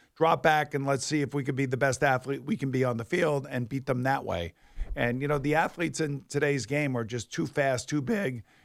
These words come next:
and too smart. And I think, uh, Steve Spagnuolo did a masterful job. But again, it is, it comes back to Lamar processing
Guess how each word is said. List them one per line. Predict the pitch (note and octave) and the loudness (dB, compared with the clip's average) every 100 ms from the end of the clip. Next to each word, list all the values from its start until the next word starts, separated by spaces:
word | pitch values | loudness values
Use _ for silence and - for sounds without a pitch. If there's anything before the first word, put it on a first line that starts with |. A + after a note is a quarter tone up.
| - | -8
and | C3 A#2+ | -6 -2
too | E3 | -2
smart. | C#3 D#3+ F3 D#3 - - | -2 0 0 -2 -6 -6
And | B2+ B2+ C3 | -4 -4 -4
I | - C3+ | 0 0
think, | D3 D#3 - _ - | 0 -4 -6 _ 0
uh, | D3+ C#3 | 2 2
Steve | B2 - D#3 | 0 -2 -4
Spagnuolo | - D3+ C#3 D3 C#3+ | 2 2 2 0 2
did | C3 C#3 | 0 -2
a | |
masterful | C#3 E3 F3 - C3+ A#2+ | 0 0 -2 -6 -4 -2
job. | G#2 G#2 G2+ B2+ - - - | -2 -2 -2 -2 -4 -6 -2
But | - C#3+ | 0 2
again, | C#3 F3+ C3+ | 2 2 2
it | A2+ B2+ | 0 0
is, | C#3+ C#3+ | 0 -4
it | - - | -12 -8
comes | B2 B2+ | -6 -2
back | - A#2+ | 0 0
to | - | 0
Lamar | D3+ D3 D3+ D3+ C3+ | 2 2 2 2 0
processing | - - D3+ D3+ - C#3 - B2 G2+ A2 | -2 0 2 2 2 0 0 -2 -2 -6